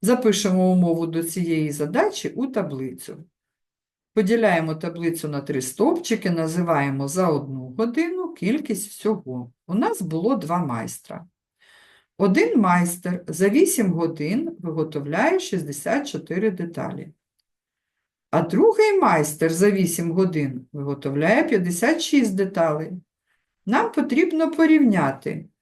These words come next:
який майстер виготовляє більше деталей за одну годину.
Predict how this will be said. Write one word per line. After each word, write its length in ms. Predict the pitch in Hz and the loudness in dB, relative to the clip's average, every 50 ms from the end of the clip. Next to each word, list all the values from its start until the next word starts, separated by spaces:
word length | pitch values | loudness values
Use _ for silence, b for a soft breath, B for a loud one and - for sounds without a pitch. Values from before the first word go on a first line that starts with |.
| _ _ _ _ - | _ _ _ _ 0
який 540 | 185 240 330 370 349 - 381 370 330 247 214 | 2 4 4 4 4 6 6 8 8 8 8
майстер 600 | 208 226 240 226 196 180 175 - - 180 156 160 | 6 6 6 6 4 2 0 -2 -2 0 0 0
виготовляє 1200 | 160 180 185 185 208 196 208 226 226 220 220 220 220 202 180 156 147 139 139 131 131 123 127 - _ _ - 143 - | 0 0 0 0 0 0 2 2 2 2 2 2 2 4 4 2 0 -2 -4 -6 -8 -10 -14 -18 _ _ -20 -10 -4
більше 520 | 196 220 233 214 160 135 - - - 139 135 | -2 0 0 0 0 -4 -6 -8 -8 -8 -6
деталей 800 | - 147 139 - - 170 214 294 403 403 254 165 143 135 - - _ | -6 -8 -8 -6 -2 0 2 2 2 2 0 0 -2 -4 -8 -12 _
за 380 | - - 165 165 208 285 359 392 | -12 -4 0 0 2 2 0 -2
одну 520 | - - 165 143 139 143 147 185 220 233 | -4 -8 -8 -8 -8 -8 -6 -4 -4 -2
годину. 540 | 196 202 196 180 147 139 131 127 127 131 | -2 -2 -4 -4 -6 -8 -10 -10 -12 -14